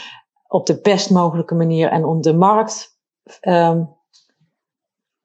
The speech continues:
verkennen en ontdekken en veroveren en nieuwe ideeën implementeren." Dat kan pas als je echt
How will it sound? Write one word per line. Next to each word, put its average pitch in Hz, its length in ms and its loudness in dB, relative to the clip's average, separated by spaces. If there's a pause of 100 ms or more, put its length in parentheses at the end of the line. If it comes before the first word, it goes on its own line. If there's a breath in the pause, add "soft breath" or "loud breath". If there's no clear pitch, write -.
(180)
verkennen 208 680 0
en 190 140 2
ontdekken 185 600 0
en 180 160 0
veroveren 202 640 0
en 175 440 0
nieuwe 233 320 4
ideeën 175 600 0 (400)
implementeren." 170 680 0
Dat 170 200 -4
kan 240 260 0
pas - 600 -2 (1400)
als 170 180 -4
je - 100 0
echt - 600 -6